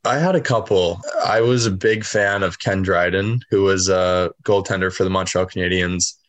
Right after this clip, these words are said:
back in the, the seventies. He won a bunch of cups. And I think, you know, my dad always pushed him on me as far as, like, a role model because,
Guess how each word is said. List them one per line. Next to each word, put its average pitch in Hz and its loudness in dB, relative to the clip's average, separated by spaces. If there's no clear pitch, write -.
back 92 0
in 92 0
the, 90 0
the 82 -2
seventies. 90 -2
He 92 -4
won 90 0
a 85 -4
bunch 90 -2
of 85 -6
cups. - -2
And 87 -4
I 101 -2
think, 101 -4
you 107 0
know, 98 0
my 95 0
dad 95 0
always 92 0
pushed - -2
him 92 -2
on 90 -2
me 95 -2
as 92 0
far 92 0
as, 92 0
like, 95 -2
a 92 -2
role 92 2
model 98 0
because, 87 -2